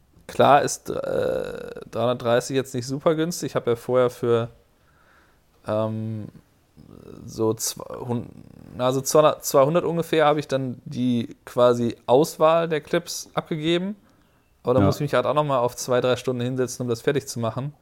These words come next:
Speaker 1: Und, ähm, ja, wenn ich mir das sparen könnte, dann hätte ich quasi gar keinen Aufwand mehr mit Hochzeiten editieren. Also dann würde ich halt quasi die Bildauswahl machen, das wegschicken an Artificial Intelligence,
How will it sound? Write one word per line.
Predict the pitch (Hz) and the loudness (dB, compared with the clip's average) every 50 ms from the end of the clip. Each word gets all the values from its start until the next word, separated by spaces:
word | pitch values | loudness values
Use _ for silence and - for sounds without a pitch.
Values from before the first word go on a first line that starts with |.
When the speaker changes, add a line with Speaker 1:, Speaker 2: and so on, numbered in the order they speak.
| _ _ _ _ _ _ _ _ _ _ _ _ _ _ | _ _ _ _ _ _ _ _ _ _ _ _ _ _
Speaker 1:
Und, | - - 117 120 120 117 117 - - | 0 2 2 2 2 0 -4 -4 -2
ähm, | 120 117 113 113 113 113 113 113 117 _ _ _ _ _ _ _ _ _ _ _ _ _ _ _ _ _ _ _ _ _ _ _ _ _ _ _ _ _ _ _ _ _ _ _ _ _ | 0 0 0 0 0 -2 -4 -6 -8 _ _ _ _ _ _ _ _ _ _ _ _ _ _ _ _ _ _ _ _ _ _ _ _ _ _ _ _ _ _ _ _ _ _ _ _ _
ja, | 127 123 131 127 120 | 8 10 10 10 10
wenn | 120 | 8
ich | 127 127 - | 4 4 2
mir | 131 123 | 2 6
das | 123 135 156 - - | 6 6 6 4 -2
sparen | - - - 127 123 135 147 160 170 | -4 0 2 4 4 4 2 2 0
könnte, | - - 175 170 180 180 - 190 190 202 202 _ _ _ _ _ _ _ _ _ _ _ _ _ _ - | 0 0 2 2 2 0 0 -2 -2 -2 -6 _ _ _ _ _ _ _ _ _ _ _ _ _ _ -14
dann | - 120 117 127 135 139 143 139 139 135 - - | -6 2 4 4 4 4 2 -2 -4 -6 -10 -8
hätte | - 147 139 160 | -2 -2 0 0
ich | 143 - - | -2 -4 -2
quasi | - - 147 147 143 143 143 143 143 139 135 139 - | 2 4 6 6 6 4 4 2 2 2 0 -2 2
gar | - 143 147 160 185 | 6 8 8 8 6
keinen | - - - 156 156 156 143 | 4 0 0 0 0 -2 -2
Aufwand | - 123 135 151 - 151 131 120 | 2 2 2 2 2 0 -2 0
mehr | 120 123 | -2 -2
mit | 127 117 - - | -2 -4 -4 -6
Hochzeiten | 143 - - - 127 120 113 92 | -8 -8 -4 0 0 0 0 0
editieren. | 107 113 113 110 - - 120 110 110 | -2 -4 -4 -4 -2 -2 -2 -2 0
Also | 95 107 110 | 0 0 0
dann | 107 110 110 113 | 0 0 0 0
würde | 123 127 | -2 -2
ich | 120 - | 0 2
halt | 127 120 117 117 - - _ _ _ _ _ _ _ | 2 2 2 0 -6 -16 _ _ _ _ _ _ _
quasi | - - 127 127 127 123 | 0 4 4 6 6 4
die | 123 123 - - - - - - | 0 -2 -6 -8 -10 -16 -2 2
Bildauswahl | 143 170 202 - - 160 170 170 - - 170 170 170 | 4 4 4 4 2 2 2 2 2 4 4 4 4
machen, | 170 170 165 - 185 180 | 2 0 0 -2 -2 -2
das | 151 123 120 - 123 117 | 0 0 0 -2 -2 -2
wegschicken | 139 143 - - - - 147 - 165 170 165 | -2 -2 -4 -4 -4 -4 -4 -4 -6 -8 -6
an | - 123 123 123 | -4 -6 -4 -4
Artificial | - 120 143 - - - 135 - - 131 | -4 -4 -4 -4 -4 -4 -2 -2 -4 -6
Intelligence, | 120 120 - 139 143 151 156 165 165 175 185 180 - - | -6 -2 0 2 2 2 2 0 -2 -2 -2 -6 -8 -12